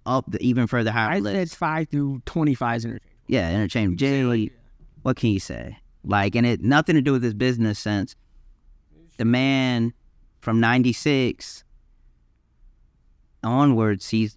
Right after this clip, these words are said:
Speaker 1: been even t-, last year, like, he's never really fallen out of style. And, and, uh, t-,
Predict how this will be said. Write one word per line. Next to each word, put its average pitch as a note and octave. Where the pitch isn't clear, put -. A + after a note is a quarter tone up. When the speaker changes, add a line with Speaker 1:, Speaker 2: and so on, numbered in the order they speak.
Speaker 1:
been A2
even A#2
t-, -
last A#2+
year, A#2
like, G2
he's C3
never C3
really C3+
fallen B2+
out A#2+
of A2+
style. A#2
And, G#2
and, G2
uh, F2+
t-, -